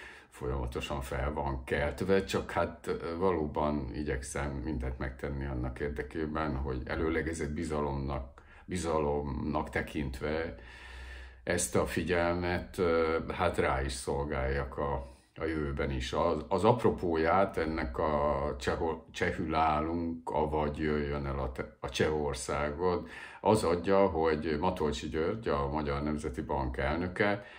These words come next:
aki egyébként, ö, mostanában rendszeresen, ö,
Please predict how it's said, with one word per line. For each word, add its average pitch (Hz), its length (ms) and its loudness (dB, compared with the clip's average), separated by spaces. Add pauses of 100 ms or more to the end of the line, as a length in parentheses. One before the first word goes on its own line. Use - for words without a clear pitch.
(440)
aki 82 320 0
egyébként, 82 880 0
ö, 78 480 2 (100)
mostanában 82 600 0
rendszeresen, 73 960 0
ö, 67 280 0